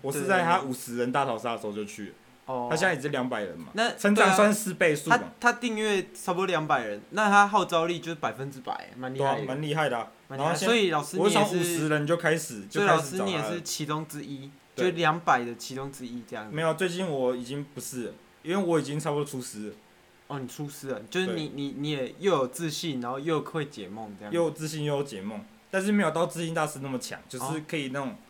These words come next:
Speaker 1: 可以那种散发出这种自信的味道。
Speaker 2: 哎，
Speaker 1: 嘿。
Speaker 2: 可是老师，我们刚，刚我们那个在你接电话之前那个问题，你那个电子系，然后为什么又修了一个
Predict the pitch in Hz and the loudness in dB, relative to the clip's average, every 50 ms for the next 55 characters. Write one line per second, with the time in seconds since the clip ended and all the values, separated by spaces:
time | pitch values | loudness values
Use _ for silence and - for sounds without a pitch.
0 | - _ - - - - - 165 156 147 151 151 147 135 123 113 104 - - 165 | -20 _ -20 -20 -16 -8 -4 -2 0 2 2 2 2 0 -2 -4 -4 -2 0 0
1 | 147 143 139 131 131 127 - - 123 120 135 117 101 101 - 131 113 - 117 101 | 2 2 2 0 0 0 -2 -6 -8 -6 -4 -6 -6 -6 -10 -12 -12 -10 -10 -10
2 | 90 87 92 92 87 - 101 87 - - - - 151 190 220 220 - - - _ | -10 -8 -8 -10 -10 -8 -10 -12 -12 -12 -8 -6 -4 -4 -4 -6 -12 -20 -20 _
3 | _ _ _ _ - - - - 104 98 - - 165 180 202 190 147 143 147 185 | _ _ _ _ -20 -20 -14 -10 -10 -8 -4 0 2 4 6 6 4 4 2 0
4 | 180 151 139 135 135 151 156 160 165 175 175 180 180 - - - - - - - | 0 0 0 0 2 2 2 2 0 -4 -8 -10 -14 -18 -20 -20 -20 -20 -20 -20
5 | - - - - - _ - 180 185 196 196 202 185 156 135 135 131 135 135 139 | -20 -20 -20 -20 -14 _ 2 4 4 6 4 4 2 0 0 0 -2 -2 -2 -4
6 | 135 - - 170 175 170 156 147 143 139 139 127 - - - - 175 170 165 156 | -6 -6 -4 -2 0 2 4 4 4 2 2 0 -4 -4 0 2 2 4 4 2
7 | 147 143 139 131 - 170 170 160 180 175 170 165 160 156 156 160 151 - 156 120 | 0 -2 -2 -2 -2 -2 0 2 2 4 4 2 2 0 -2 -6 -4 -4 -4 -2
8 | 123 139 143 143 143 151 156 143 120 - 120 113 113 113 113 117 123 123 127 147 | -2 -4 -4 -2 -2 0 -2 -2 -4 -6 -8 -8 -8 -8 -6 -6 -6 -4 -4 -4
9 | 156 160 156 - - 123 135 139 131 123 - 117 110 110 110 - - 151 139 120 | -4 -6 -4 -2 0 0 0 -2 -4 -8 -12 -12 -12 -12 -10 -10 -8 -6 -6 -6
10 | 113 120 117 123 135 139 143 143 139 - 117 107 107 120 127 127 127 123 123 - | -6 -6 -4 -4 -4 -4 -4 -6 -6 -8 -10 -10 -8 -6 -6 -6 -6 -6 -8 -8
11 | - 135 127 127 123 117 117 120 120 117 113 | -6 -6 -4 -4 -6 -6 -6 -8 -8 -8 -10